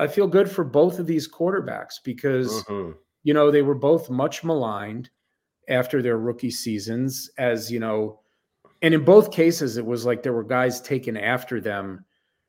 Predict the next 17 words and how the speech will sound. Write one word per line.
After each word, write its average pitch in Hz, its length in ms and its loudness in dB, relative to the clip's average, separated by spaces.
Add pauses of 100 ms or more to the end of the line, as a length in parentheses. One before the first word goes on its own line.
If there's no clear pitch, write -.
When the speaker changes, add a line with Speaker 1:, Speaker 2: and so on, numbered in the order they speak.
(280)
Speaker 1:
um, 101 600 -6 (380)
where 127 140 4
people 143 340 -2
pointed 135 460 -2
at 107 200 2
it 110 140 -2
and 110 140 -8
said, 139 200 -2
I 127 80 2
mean, 127 180 -2
Carson 135 460 2
Wentz 135 340 -2
went 120 320 -6
right 120 240 0
after 117 320 -2
Jared 107 400 -4
Goff, 123 420 0